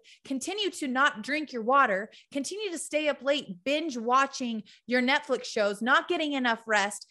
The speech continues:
not feeling up for a workout in the morning. And the cycle continues and then feel frustrated that you're not seeing results. You can't feel frustrated for the results you're not getting for the work you're not putting in. Period. And yet,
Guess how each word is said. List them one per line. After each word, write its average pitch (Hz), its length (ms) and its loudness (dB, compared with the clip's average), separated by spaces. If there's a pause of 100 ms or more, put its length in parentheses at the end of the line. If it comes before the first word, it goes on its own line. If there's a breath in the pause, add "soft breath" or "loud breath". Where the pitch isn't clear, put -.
(160 soft breath)
not 294 300 4
feeling 330 440 0
up 247 220 0
for 254 160 -2
a 226 80 2
workout 254 380 0
in 226 120 -2
the 220 60 -2
morning. 202 460 -4 (320 soft breath)
And 269 100 2
the 254 60 0
cycle 320 460 2
continues 294 600 -4
and 247 220 -2
then 311 240 -2 (240)
feel 277 160 4
frustrated 214 800 0 (240)
that 247 120 0
you're 254 120 -2
not 254 200 2
seeing 247 300 -4
results. 190 500 -6 (220 soft breath)
You 233 100 -6
can't 339 360 -2
feel 277 180 2
frustrated 262 600 0
for 233 100 -6
the 208 100 -6
results 214 420 0
you're 277 80 -4
not 240 220 2
getting 262 300 2
for 220 120 -8
the 214 80 -6
work 254 280 -2
you're 262 80 -4
not 208 240 -2
putting 208 280 -6
in. 151 240 -8 (1300)
Period. 320 540 0 (1120)
And 247 200 2
yet, 240 460 2